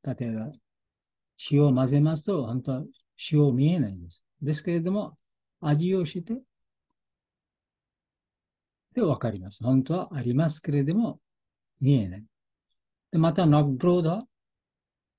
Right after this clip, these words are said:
の例もあります。本当は、ナグローダ、例えば、菩提樹の種。その例も使って何ですか？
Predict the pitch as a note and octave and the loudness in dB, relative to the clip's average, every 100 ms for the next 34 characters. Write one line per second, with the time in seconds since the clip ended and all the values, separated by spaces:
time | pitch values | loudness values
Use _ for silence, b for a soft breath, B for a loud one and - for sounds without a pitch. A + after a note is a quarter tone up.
0 | _ _ _ _ _ _ _ _ _ _ | _ _ _ _ _ _ _ _ _ _
1 | D#3 D3+ B2+ C3+ C3 C3 A#2+ A#2 A2+ F#3 | 4 4 6 4 4 0 -2 -6 -8 -8
2 | - _ _ _ _ _ _ _ _ _ | -12 _ _ _ _ _ _ _ _ _
3 | _ _ - D#3 D#3 F3 F3+ F#3+ A#3 _ | _ _ 0 2 4 4 2 0 -6 _
4 | _ D3 C3+ C#3 B2 E3+ C#3+ C3 B2+ C3+ | _ 0 0 0 0 0 0 -2 -4 -6
5 | B2+ C3+ - _ _ _ _ _ _ _ | -6 -8 -14 _ _ _ _ _ _ _
6 | C3 B2 C3 B2+ A2 C3 A3+ - _ _ | -2 2 2 2 0 -2 -4 -8 _ _
7 | _ _ _ _ _ _ _ _ C#3 - | _ _ _ _ _ _ _ _ -6 -4
8 | A2 A2 D#3 - _ _ _ _ _ _ | -4 -2 -2 -2 _ _ _ _ _ _
9 | _ _ _ _ _ _ _ _ _ - | _ _ _ _ _ _ _ _ _ -2
10 | F3 F3+ E3+ F3 E3+ - D3+ D3+ - E3+ | 2 4 4 4 2 -2 -4 -2 -2 0
11 | B2 A2+ G#2 - G3 | 0 -2 -8 -8 -8